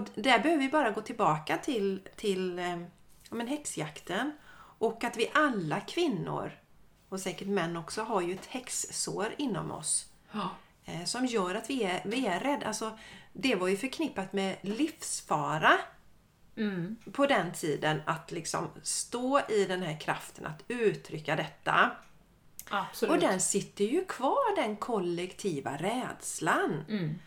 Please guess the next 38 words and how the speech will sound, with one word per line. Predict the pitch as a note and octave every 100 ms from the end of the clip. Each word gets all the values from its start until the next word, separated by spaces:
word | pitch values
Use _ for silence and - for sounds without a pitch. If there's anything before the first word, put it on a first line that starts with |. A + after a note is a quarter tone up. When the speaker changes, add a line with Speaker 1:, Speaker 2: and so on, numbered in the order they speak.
| - - - A3+ A3+
Speaker 1:
Och | A#3+ B3 B3
dessutom | D4 A3+ - - A#3+ - G3
så | G3
har | G3 F#3+ E3+
vi | E3+
det | E3+
här, | E3+ -
alltså, | G3 G3
att | F#3+ -
hamna | A#3 G3+
på | F#3+ G3
skamhål, | - A#3+ A3 F3+ D#3 - - C#3+
att | F#3 F#3
bli | - F#3+ -
utanför. | G#3+ D#3+ - D3+ D3+ E3
Så | -
att | G#3 G#3 - - - - - - - - _
alla | C#4 D4 A3+ G3 B3 F#4+
som | - C#4 A#3+ G3 - -
dras | G#3 A#3+ A#3+ D#4+ F4+
till | - D#4
den | C#4+
här | G#3 F#3+
podden, | - - A1+ G#1 - - - - - - -
vi | G#3+
drar | G3+ D4+ C4+ A#3+
just | B3+ C4+
till | D4
den | A#3+ F3+
av, | F3+ - - -
av | F#3+ F#3+
flera | - F#3+ E3
olika | F#3 E3 - D#3
anledningar. | F3 D#3+ D3+ F#2 - - E3 A#3 C4+ - -
Och | F#3+ -
en | G#3 G#3 G#3+
är | G3
ju, | E3+ E3+